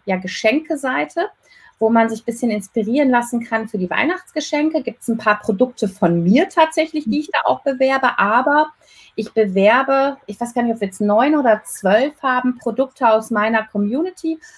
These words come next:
aus meinem direkten Umfeld, wo ich sage, das sind tolle Geschenke, die man sich angucken kann. Also die muss man da kaufen.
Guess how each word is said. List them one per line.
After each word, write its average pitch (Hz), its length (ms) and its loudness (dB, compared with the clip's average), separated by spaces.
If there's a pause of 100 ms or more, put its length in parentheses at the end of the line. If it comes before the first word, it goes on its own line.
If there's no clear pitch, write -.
(140)
aus 214 180 -2
meinem 233 240 2
direkten 214 420 0
Umfeld, 277 600 0
wo 226 180 -2
ich 226 160 -6
sage, 220 320 2
das 226 180 -4
sind 240 240 -4
tolle 226 240 2
Geschenke, 247 560 -2
die 233 140 -6
man 214 160 -2
sich 202 200 -10
angucken 320 580 -4
kann. 294 280 0 (420)
Also 202 240 2 (120)
die 208 60 0
muss 233 180 2
man 208 160 2
da 185 120 4
kaufen. 302 680 2